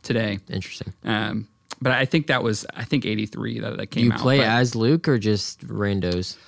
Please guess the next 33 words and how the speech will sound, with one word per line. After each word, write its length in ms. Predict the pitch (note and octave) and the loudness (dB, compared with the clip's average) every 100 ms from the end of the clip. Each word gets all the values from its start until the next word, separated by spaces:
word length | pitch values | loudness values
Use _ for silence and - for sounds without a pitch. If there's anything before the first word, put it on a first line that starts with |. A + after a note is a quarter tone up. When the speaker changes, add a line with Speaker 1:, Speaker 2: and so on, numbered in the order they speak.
| - C#3+ | -4 2
Speaker 1:
I 100 | C#3+ | 4
believe 220 | F#3 G#3+ | 4 4
you 100 | D#3+ | 2
play 220 | E3 C3 | 4 4
as 160 | B2+ A#2 | 2 2
Luke. 240 | B2 B2 | 2 2
I, 100 | C3 - | -2 0
I 80 | E3 | 0
don't 140 | D#3+ | 2
know 80 | B2+ | 2
that 140 | A#2+ | 2
they 100 | A#2 | 2
make 220 | A#2 A#2 | 2 2
that 120 | A2+ G#2 | -2 -2
explicit 640 | - - A#2 - A2+ A2+ | -6 -4 -4 -2 -4 -2
in 60 | |
the 80 | G#2 | -4
game. 380 | G2 A2 G#2+ G#2 | -2 -2 -2 0
I, 100 | A2 | 0
Speaker 2:
Okay. 200 | A2 E2+ - | 0 -4 -2
Speaker 1:
I 60 | D3 | 2
m-, 140 | E3 | 2
actually 320 | D3+ D#3+ D3 | 2 2 0
played 260 | C3 C#3 C#3+ | 0 2 2
it 140 | B2+ | 2
recently. 580 | B2+ C3+ - G#2 A2+ A#2 | 0 0 -2 -2 -2 -2
I, 180 | G#2+ A#2 - | -2 -6 -8
I 100 | A2+ | -6
guess 140 | A#2 | -6
it's 80 | - | -8
been 160 | - G#2 | -8 -8
six 260 | - F#2+ | -8 -8
or 140 | G#2+ | -8